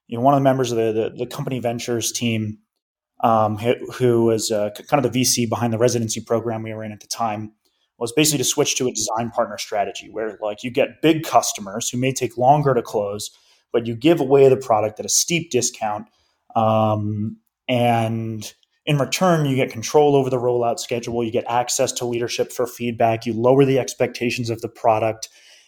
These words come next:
and you just spend time with them learning, even if it means sacrificing sales. And that actually worked really well. We collected a wait list in tandem while we were working with the design partners we closed.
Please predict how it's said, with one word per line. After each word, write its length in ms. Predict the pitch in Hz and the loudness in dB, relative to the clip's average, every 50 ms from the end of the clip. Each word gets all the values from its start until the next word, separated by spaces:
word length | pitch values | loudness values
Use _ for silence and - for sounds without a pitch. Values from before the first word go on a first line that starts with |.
| _ | _
and 260 | - 127 120 110 107 110 | 0 2 2 2 0 -2
you 60 | 120 | 0
just 260 | 139 147 - - - | 0 0 0 0 -2
spend 520 | - - - 127 127 143 147 147 139 - - - - | -4 -2 2 4 4 4 4 2 0 -2 -4 -4 0
time 200 | 127 127 131 131 | 0 2 2 2
with 140 | 127 123 127 | 2 0 2
them 280 | 127 123 117 117 110 104 | 2 0 0 0 -4 -6
learning, 420 | 107 110 110 107 101 95 87 110 | -6 -6 -6 -6 -8 -10 -6 -4
even 160 | 113 113 123 | -4 -2 -2
if 60 | 120 117 | -4 -6
it 100 | 117 127 | -6 -6
means 340 | 135 127 123 120 110 - | -4 -4 -4 -4 -4 -6
sacrificing 1000 | - - 113 117 113 - - 113 - - 117 110 104 - - 120 110 107 107 107 _ _ _ _ _ _ _ - | -4 -2 -2 -4 -4 -8 -12 -12 -4 -2 -2 -2 -2 -8 -10 -10 -10 -10 -10 -14 _ _ _ _ _ _ _ -6
sales. 680 | - - - 120 107 95 - - - - - - _ _ _ _ _ _ _ _ _ - | -4 -2 0 0 0 -2 -4 -8 -8 -10 -12 -12 _ _ _ _ _ _ _ _ _ -8
And 280 | 123 120 117 110 104 98 | -8 -6 -6 -8 -8 -2
that 380 | 117 127 131 143 143 147 120 - | 2 4 6 6 6 4 4 2
actually 440 | 135 131 127 120 - - 131 120 113 | 0 0 0 -2 -2 -4 -4 -4 -2
worked 280 | 113 120 113 113 - | -2 -2 -4 -4 -4
really 200 | 113 113 107 110 | -6 -6 -6 -6
well. 220 | 104 104 101 92 - 117 | -6 -6 -6 -6 -6 -8
We 80 | 113 | -10
collected 400 | - - 127 120 113 113 - 113 | -6 -2 0 0 0 -2 -2 -4
a 40 | 113 | -4
wait 340 | 110 107 123 139 147 135 - | 0 4 4 4 4 4 4
list 340 | 139 139 135 131 - - - - - - | 4 2 2 2 0 -6 -10 -20 -16 -10
in 240 | - 127 120 113 110 | -8 -8 -6 -6 -10
tandem 600 | - - - 139 139 135 139 147 143 143 135 123 | -10 -6 0 2 2 4 4 4 4 2 2 4
while 220 | 117 120 123 127 | 4 6 6 6
we 80 | 127 127 | 6 4
were 80 | 123 | 4
working 280 | 117 123 117 113 123 127 | 2 0 -2 -2 -4 -4
with 100 | 123 120 | -2 0
the 100 | 123 123 | -2 -2
design 340 | 123 120 113 120 117 117 110 | -2 -2 0 0 0 0 -2
partners 380 | - 117 113 95 117 110 107 | -6 -6 -6 -6 -6 -8 -4
we 140 | 104 117 113 | -4 -6 -6
closed. 480 | 113 - - 113 110 113 113 110 - | -6 -8 -6 -6 -4 -4 -4 -6 -8